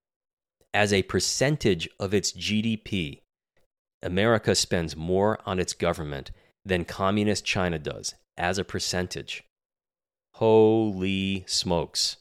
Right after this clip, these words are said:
Guys, I bet you didn't know that. And so maybe I'm leaving you with a sense of demoralization even further. I don't know. It's okay. If that's needed, that's needed. Maybe that's why you turn to me. Maybe these kinds of, uh,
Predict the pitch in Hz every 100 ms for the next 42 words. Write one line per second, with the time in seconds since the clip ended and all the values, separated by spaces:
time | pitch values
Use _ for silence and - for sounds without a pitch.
0 | _ _ _ _ _ _ _ - 98 98
1 | 92 92 92 82 73 69 67 - - _
2 | _ _ _ _ - - 92 78 76 76
3 | 92 117 113 95 85 98 92 87 80 85
4 | 76 73 71 - _ - 87 95 90 87
5 | 87 85 87 82 80 82 - 78 76 73
6 | - 92 76 - - _ _ _ _ _
7 | - 98 82 50 50 - _ _ _ -
8 | - 120 107 117 98 73 - 87 85 -
9 | - 82 95 110 117 98 90 85 90 131
10 | 87 - 143 202 208 170 175 147 - 135
11 | 165 - - - _ - - - 117 147
12 | 175 135 - 127 120 107 107 92 82 90
13 | 80